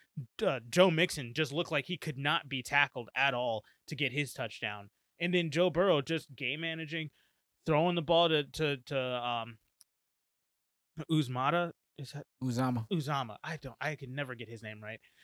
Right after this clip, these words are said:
Speaker 1: <laughs> Uh, uh, Uzma-, that dude, he
Speaker 2: C J
Speaker 1: was
Speaker 2: Uzama.
Speaker 1: he, he had two big touchdowns in this game, one coming in the second half where it was just like, "Well, God, oh, does anybody wrap up and tackle?" They look,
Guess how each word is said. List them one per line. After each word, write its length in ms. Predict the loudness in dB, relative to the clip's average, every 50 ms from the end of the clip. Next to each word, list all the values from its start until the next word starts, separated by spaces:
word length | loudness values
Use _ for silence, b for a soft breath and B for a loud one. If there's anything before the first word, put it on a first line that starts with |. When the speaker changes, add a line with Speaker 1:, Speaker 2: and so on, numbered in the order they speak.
| b b b b
Speaker 1:
<laughs> 680 | 2 2 6 6 6 6 6 2 0 0 0 -2 -2 -4 -12 b b b b b b b b
Uh, 60 | 0
uh, 220 | 0 0 0 -2 -6 -8 -14 _ _ _ _ _ _ -20 -20 _ _ _ _ _ 4
Uzma-, 300 | 4 6 6 6 2 -2 -6 _ _ _ _ _ _ _ _ _ _ _ _ _ _ _ _ _ _
that 200 | 6 6 6 6
dude, 260 | 2 0 -2 -2 -4 b b b b b
he 100 | -8 -2
Speaker 2:
C 180 | 2 4 6 6
J 60 | 6
Speaker 1:
was 180 | 4 4 0 0
Speaker 2:
Uzama. 360 | -4 -6 -8 -8 -10 -12 -14 -16 _ _ _ -12
Speaker 1:
he, 440 | -4 -2 0 2 2 2 2 0 -2 -2
he 180 | 2 4 6
had 320 | 6 8 6 6 4 2 -2 -12 -14 -6 -2
two 260 | 0 2 2 2 2
big 260 | 2 2 2 0 -2
touchdowns 560 | -2 -2 -2 -2 -2 -2 0 0 0 0 -4
in 80 | -6 -6
this 160 | -8 -8 -4
game, 260 | -2 0 0 0 0
one 240 | 0 0 0 0 -2
coming 300 | -4 -4 -2 -2 -2 -2
in 120 | -4 -4
the 60 | -6 -2
second 300 | 2 2 2 2 0 0
half 240 | 0 0 0 0 -2
where 140 | -4 -4 -2 0
it 40 | 0
was 140 | -2 -2
just 160 | -4 -8 -4 -2
like, 160 | -2 -2 -2 -4
"Well, 280 | -6 -6 -6 -6 -12 _
God, 100 | -12 -10 -10 -10 -8 -8
oh, 140 | -8 -10 -10 -14 -20 _ _ _ _ _ _ _ _ _ _ _ -10
does 240 | -8 -6 -6 -2 2
anybody 580 | 2 4 4 6 4 4 4 4 2 0 -2 -4
wrap 320 | -2 0 2 2 2 2 0
up 160 | -6 -6 -8
and 100 | -12 -6
tackle?" 300 | -2 -2 0 0 2 4
They 80 | 4 6
look, 180 | 6 6 2